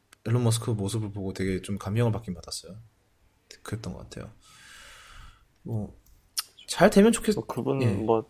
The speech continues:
Speaker 2: 하-, 잘 하시는 분이니까
Speaker 1: 예.
Speaker 2: 또
Speaker 1: 그리고
Speaker 2: 그렇게 말해도
Speaker 1: 예.
Speaker 2: 그냥, "어, 그러-, 그렇게 할 것 같아." 이런 느낌이라서.
Speaker 1: <laughs> 그리고 그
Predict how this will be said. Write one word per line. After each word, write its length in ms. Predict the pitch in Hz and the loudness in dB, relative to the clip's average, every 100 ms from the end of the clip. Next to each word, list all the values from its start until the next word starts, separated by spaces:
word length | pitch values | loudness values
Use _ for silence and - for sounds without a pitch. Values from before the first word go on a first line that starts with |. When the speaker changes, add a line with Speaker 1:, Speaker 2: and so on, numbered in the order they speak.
| - | -2
Speaker 2:
하-, 200 | - 147 | 0 0
잘 200 | - 131 | 2 0
하시는 320 | 139 185 165 | 2 2 4
분이니까 400 | 127 107 - 120 117 | 2 0 0 2 6
Speaker 1:
예. 80 | |
Speaker 2:
또 200 | - 143 - - - - - | 6 6 4 -6 -14 -14 6
Speaker 1:
그리고 360 | 175 208 214 | 8 10 12
Speaker 2:
그렇게 240 | 202 139 147 | 12 12 12
말해도 320 | 123 143 139 | 12 12 12
Speaker 1:
예. 40 | 135 | 12
Speaker 2:
그냥, 200 | 120 113 | 12 12
"어, 420 | 131 - 131 117 | 12 12 12 12
그러-, 220 | 131 131 120 | 12 10 10
그렇게 280 | 131 127 | 4 4
할 100 | 139 139 | 4 6
것 80 | |
같아." 240 | 135 110 139 | 6 8 10
이런 320 | 127 110 110 | 10 10 8
느낌이라서. 680 | 135 - - 131 131 127 131 - - - - | 4 4 6 8 8 8 8 6 0 8 12
Speaker 1:
<laughs> 540 | - 117 202 120 113 | 12 12 12 12 4
그리고 480 | 185 196 214 240 165 | 6 8 10 12 10
그 460 | - 156 139 120 | 8 6 6 4